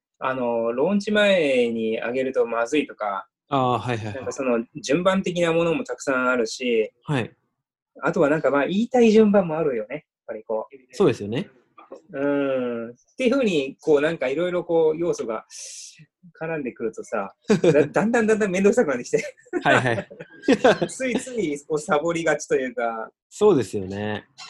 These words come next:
Speaker 1: ねえ、なんか、そうなっちゃう。まあでも、これからね、その、自分の世界でね、こう発表しながらやっていきたいっていう人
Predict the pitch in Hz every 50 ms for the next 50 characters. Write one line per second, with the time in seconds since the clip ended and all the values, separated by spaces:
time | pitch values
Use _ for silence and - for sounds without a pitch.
0 | - - - 135 139 139 147 151 156 160 165 170 170 156 151 156 151 135 - 120
1 | 113 113 113 - - _ _ _ _ _ _ _ _ _ _ - - - _ _
2 | _ _ _ - - 131 131 139 139 - 123 110 - 165 165 165 208 208 170 147
3 | 143 139 - _ _ _ _ _ _ _ _ 160 160 165 165 170 165 170 170 170
4 | 170 165 - - - - 170 165 165 147 - - - _ 180 - - 143 139 127
5 | 127 127 - - _ _ _ _ 165 143 127 135 135 143 139 143 143 135 - 175
6 | 165 165 - - - - - 156 156 147 143 139 135 135 - - _ _ _ _
7 | _ - - 151 - 135 123 117 113 - - - - - _ _ _ - 131 123
8 | 113 - - _ _ _ _ _ - - 127 117 117 - - - 135 123 - -
9 | 139 131 123 123 123 123 120 117 113 - - 123 - - 147 135 110 - 107 -
10 | -